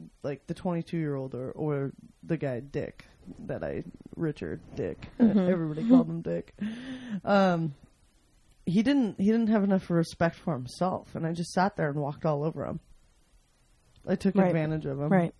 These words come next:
Speaker 1: because he let me. I feel bad for that. That was actually a really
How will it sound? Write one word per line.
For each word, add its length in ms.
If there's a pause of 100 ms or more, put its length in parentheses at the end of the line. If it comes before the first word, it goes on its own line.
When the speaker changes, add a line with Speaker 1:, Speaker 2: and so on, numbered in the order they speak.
(160)
Speaker 1:
because 420
he 140
let 240
me. 240 (840)
I 60
feel 180
bad 400
for 120
that. 260
That 100
was 120
actually 320
a 40
really 240